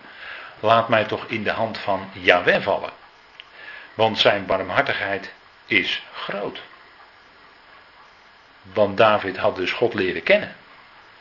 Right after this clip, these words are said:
Hij had Yahweh leren kennen. En hij wist dat die innerlijke barmhartigheid, die rechem, dat die groot is. En dat is ook wat David, dat is ook wat er gebeurde.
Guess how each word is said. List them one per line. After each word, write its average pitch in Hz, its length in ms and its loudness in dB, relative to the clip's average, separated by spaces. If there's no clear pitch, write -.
Hij 110 240 4
had 107 320 0
Yahweh 98 480 2
leren 95 360 -2
kennen. 160 300 0
En 92 140 -4
hij 82 220 -8
wist 139 380 0
dat 98 140 -6
die 90 240 -8
innerlijke 175 480 2
barmhartigheid, 143 920 -2
die 80 180 -8
rechem, 170 640 2
dat 92 180 0
die 82 280 -10
groot 208 600 0
is. - 420 -2
En 95 360 4
dat 113 280 0
is 131 120 -6
ook 127 200 0
wat 95 180 -2
David, 101 420 0
dat 104 200 -2
is 98 100 -8
ook 92 180 -4
wat 90 180 0
er 80 80 -6
gebeurde. 131 440 0